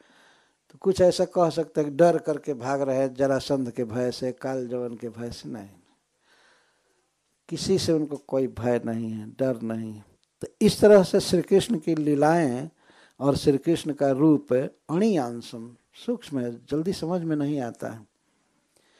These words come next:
पर भक्तों की कृपा से, भक्तों के मुख से जब सुना जाता है, तब भगवान समझ में आ जाते हैं।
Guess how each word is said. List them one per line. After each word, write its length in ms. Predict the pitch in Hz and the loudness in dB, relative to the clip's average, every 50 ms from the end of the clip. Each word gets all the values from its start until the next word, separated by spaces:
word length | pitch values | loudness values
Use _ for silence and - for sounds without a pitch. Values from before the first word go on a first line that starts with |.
| _ _ _ _ _ _ _ _ _ - | _ _ _ _ _ _ _ _ _ 0
पर 160 | 165 170 165 156 127 104 - _ _ _ - 127 120 107 _ _ _ _ _ _ - | 2 2 2 0 -4 -8 -18 _ _ _ -20 -20 -20 -20 _ _ _ _ _ _ -16
भक्तों 520 | 120 107 113 131 143 - - - 214 220 214 | -10 -8 -6 -6 -6 -6 0 4 4 4 4
की 140 | - - 175 | 2 -4 -12
कृपा 420 | - - 156 160 156 - 170 170 156 | -6 -4 -4 -2 2 4 4 4 4
से, 240 | - 156 139 135 127 | 2 -2 -4 -4 -6
भक्तों 460 | - 117 113 120 - - - 185 185 | -8 -12 -14 -14 -8 -2 0 0 2
के 120 | 165 170 160 | 2 0 -2
मुख 220 | 151 156 160 - | -2 -2 -6 -6
से 140 | - - 160 | -4 -4 -2
जब 160 | 143 151 143 | 0 0 -2
सुना 380 | - - - 156 160 175 175 170 | -2 -2 -2 0 2 2 2 2
जाता 340 | 151 143 135 135 - 135 131 | 2 0 -2 -2 -4 -4 -4
है, 80 | 135 | -4
तब 240 | 139 - - 147 135 | -6 -4 -6 -4 -4
भगवान 400 | 123 123 135 135 139 143 143 139 | -4 -4 -2 -2 -2 0 -2 -2
समझ 340 | 131 - 139 135 131 120 110 | -4 -4 -4 -4 -6 -6 -6
में 180 | 127 131 131 | -10 -10 -10
आ 160 | 127 120 120 117 | -12 -14 -14 -16
जाते 360 | 117 120 117 117 _ _ 127 | -16 -18 -20 -20 _ _ -20
हैं। 80 | 110 | -20